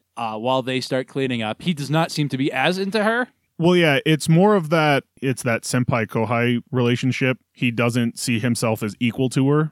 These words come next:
Speaker 2: so he's kind of interested in her, but it's kinda like she's unattainable.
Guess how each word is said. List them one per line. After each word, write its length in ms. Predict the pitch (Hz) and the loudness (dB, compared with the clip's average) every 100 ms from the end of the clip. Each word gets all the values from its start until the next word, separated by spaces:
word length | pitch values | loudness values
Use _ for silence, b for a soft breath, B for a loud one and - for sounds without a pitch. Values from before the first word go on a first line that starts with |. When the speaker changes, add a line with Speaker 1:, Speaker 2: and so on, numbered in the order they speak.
| _ | _
Speaker 2:
so 440 | - 117 110 107 - | -4 0 0 -2 -4
he's 220 | 127 120 | -4 -4
kind 260 | - 123 131 | -2 0 2
of 80 | |
interested 440 | 135 135 139 143 139 | 0 -2 -2 0 0
in 100 | 139 | 0
her, 140 | 147 | 0
but 340 | 131 117 110 - - | -2 -2 -2 -6 -6
it's 180 | 123 - | -6 -4
kinda 260 | - 123 117 | -2 0 0
like 280 | 113 110 | 0 -4
she's 320 | - 120 104 101 | -4 -2 -2 -4
unattainable. 760 | 113 110 - 110 113 117 120 | -4 -4 -4 -4 -2 0 0